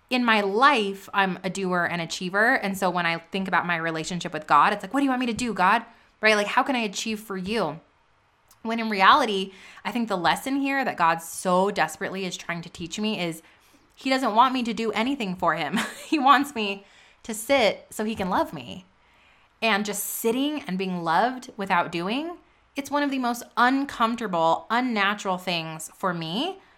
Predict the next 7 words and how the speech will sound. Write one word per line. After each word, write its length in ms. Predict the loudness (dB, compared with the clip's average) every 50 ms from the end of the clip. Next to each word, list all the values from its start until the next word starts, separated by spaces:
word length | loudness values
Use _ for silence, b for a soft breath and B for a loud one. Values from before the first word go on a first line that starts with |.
| b b b b b b b b _ _ _ _ _ _ _
to 580 | -8 -6 -4 -2 0 2 2 2 2 0 -2 -6 -12 _ _ _ _ _ -4
comprehend, 920 | 2 6 6 6 6 6 4 4 8 8 10 10 10 6 2 -2 -4 -8 -8 -6
let 300 | -4 4 6 6 8 8
alone 480 | 6 4 4 4 2 0 -2 -4 -8 -12 -14 -8
do 320 | -4 -2 0 0 -2 -2
and 120 | -4 -6 -6
accept. 640 | -8 -8 -8 -2 0 0 0 0 -2 -10 -16 -18